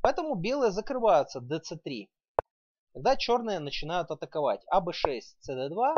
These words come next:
Ц Д шесть, Д Е три, Б Ц пять. Вот в этой позиции белые допускают ещё одну ошибку. Ход Аш Ж три напрашивающийся, но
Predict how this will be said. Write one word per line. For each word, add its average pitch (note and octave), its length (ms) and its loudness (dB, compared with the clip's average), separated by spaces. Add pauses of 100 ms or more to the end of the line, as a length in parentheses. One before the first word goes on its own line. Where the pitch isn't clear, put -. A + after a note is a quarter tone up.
(560)
Ц E3+ 160 -2
Д D#3 100 -2
шесть, - 540 0
Д B2 160 -8
Е E3+ 160 -6
три, D4+ 400 -8 (880)
Б D#3+ 160 0
Ц G3+ 180 -4
пять. G#2 460 -2 (960)
Вот D3 100 -6
в A#3 40 4
этой D4+ 180 4
позиции A3 680 0 (480)
белые F#3+ 360 4
допускают D#3+ 600 0
ещё D#3+ 300 0
одну C3+ 340 -6
ошибку. - 640 -4
Ход G#3+ 240 4
Аш F#3 140 8
Ж F#3+ 140 -2
три G3+ 200 -4
напрашивающийся, E3 1080 2 (760)
но C4+ 320 4